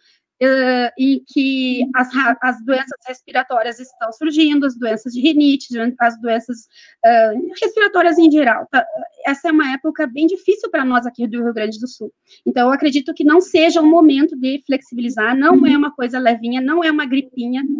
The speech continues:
Pode ser uma gripinha pra uma pessoa que tem um sistema imunológico bem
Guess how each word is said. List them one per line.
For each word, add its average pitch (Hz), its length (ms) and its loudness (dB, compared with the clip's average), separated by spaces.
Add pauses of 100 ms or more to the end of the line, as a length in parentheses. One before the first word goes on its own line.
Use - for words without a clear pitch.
(260)
Pode 349 260 -4
ser 415 120 0
uma 415 120 0
gripinha 381 400 2
pra 392 100 -4
uma 403 120 0
pessoa 359 420 -2
que 381 100 -10
tem 349 380 2
um 330 160 2
sistema 320 360 -2
imunológico 302 520 2
bem 285 200 -2